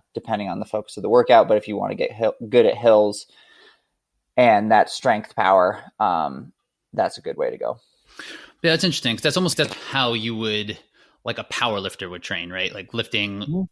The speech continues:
Speaker 2: three rep ranges as hard as they possibly can and then resting as long as they can so that then they can, they can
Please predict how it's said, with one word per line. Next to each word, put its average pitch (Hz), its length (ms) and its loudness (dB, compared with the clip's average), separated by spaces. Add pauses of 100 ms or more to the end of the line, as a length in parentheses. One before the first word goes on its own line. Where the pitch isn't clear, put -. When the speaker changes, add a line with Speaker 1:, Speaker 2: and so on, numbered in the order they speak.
Speaker 2:
three 135 200 2
rep 120 320 0
ranges 104 380 -4
as 92 100 -8
hard 110 260 -2
as 101 60 -6
they 101 80 -4
possibly 101 340 -6
can 104 160 -4
and 101 80 -8
then 98 160 -10 (300)
resting 135 340 0
as 107 100 -6
long 107 180 -2
as 95 80 -6
they 101 100 -4
can 98 420 -4
so - 140 -8
that 107 140 -4
then 110 100 -4
they 104 100 -2
can, 104 120 -6
they 101 80 -6
can 104 200 -10